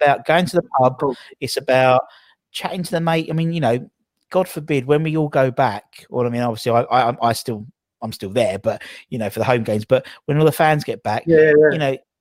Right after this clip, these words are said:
Speaker 2: there'd be people there that you wouldn't have seen, you know, for, like, people who are season ticket holders and stuff like that.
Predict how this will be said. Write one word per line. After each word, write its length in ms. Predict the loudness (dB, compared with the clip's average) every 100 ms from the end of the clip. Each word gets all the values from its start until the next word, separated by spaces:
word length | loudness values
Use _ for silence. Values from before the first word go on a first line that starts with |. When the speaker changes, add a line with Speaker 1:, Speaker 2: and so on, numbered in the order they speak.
| _ -14
Speaker 2:
there'd 120 | -14
be 120 | -8 -2
people 320 | -2 -4 0
there 160 | 4 4
that 100 | 2
you 260 | -4 -4
wouldn't 600 | -2 -2 -2 -4 -4 -6
have 400 | -10 -10 -14 -18 _ _ _ _ _
seen, 480 | -12 -6 -2 0 0
you 60 | -2
know, 80 | -2
for, 140 | -4
like, 200 | -6 -6
people 220 | -6 -4
who 60 | -4
are 40 |
season 320 | -4 -4 -4
ticket 220 | -4 -4 -2
holders 260 | -2 -2
and 140 | -6 -2
stuff 240 | -2 -2
like 160 | -2 0
that. 260 | 0 0